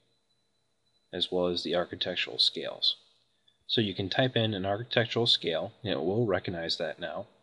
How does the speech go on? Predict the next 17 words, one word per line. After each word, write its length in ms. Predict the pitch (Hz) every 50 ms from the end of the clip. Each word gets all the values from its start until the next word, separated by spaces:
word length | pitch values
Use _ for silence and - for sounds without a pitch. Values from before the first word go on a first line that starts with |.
| _ _ _ _ - _ _ _
but 100 | - 101
notice 240 | 107 110 110 107 -
there's 220 | - 101 95 92
not 180 | 104 101 95 92
a 60 | 87
default 500 | - - 85 - - - 104 107 101 -
in 80 | - 85
the 80 | 82
scale 480 | 82 - - - - 92 92 92 87 78
list. 340 | 53 - - - - - - - - _ _ _ _ _ _ _ _ _ _ _ _ _ _ _ _ _ _ _ _ _ _ _ _ _ _ _ _ _ _ _ _ _ _ _ _ _ _ _ _ _ _ _ _ _ _ _ _ _ _ _ _ _ _ _ _ _ _ _ _ _ _ _
We'll 80 | 98 92
see 140 | - -
how 100 | 98 92
to 100 | 87 76
add 120 | 85 90 82
that 200 | 85 82 - -
later. 260 | 76 71 - - -